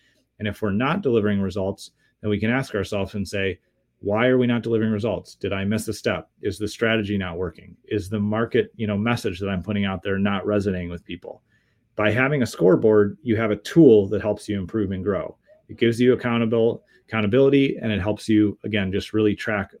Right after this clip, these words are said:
along your plan. So those are the three Ds of marketing success that you can use today. Document your current situation. Even if you don't know how to define your plan, you can say, "Here's where I am today. Here's how I feel. Here's the things I want," or, "Here's the things I'm overwhelmed with." Then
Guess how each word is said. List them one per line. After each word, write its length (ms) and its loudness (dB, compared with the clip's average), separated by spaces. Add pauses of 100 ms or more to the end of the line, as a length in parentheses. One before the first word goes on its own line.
along 260 -4
your 140 -10
plan. 340 -16 (640)
So 160 0
those 220 6
are 40 6
the 80 4
three 220 4
Ds 360 2 (380)
of 100 -2
marketing 360 0
success 440 -2
that 80 -4
you 120 -2
can 120 -4
use 180 -2
today. 360 0 (320)
Document 460 0
your 120 0
current 260 0
situation. 640 -2
Even 180 2
if 100 -2
you 80 4
don't 220 2
know 140 -2
how 160 -6
to 60 0
define 280 -4
your 140 -2
plan, 360 -2 (220)
you 140 0
can 120 0
say, 220 2
"Here's 320 0
where 100 4
I 60 2
am 80 2
today. 400 0
Here's 160 4
how 100 -2
I 140 -2
feel. 400 0 (220)
Here's 140 4
the 80 4
things 200 -2
I 140 2
want," 360 0
or, 120 -6
"Here's 180 -2
the 80 -2
things 200 -2
I'm 120 0
overwhelmed 440 -2
with." 120 -12 (460)
Then 340 2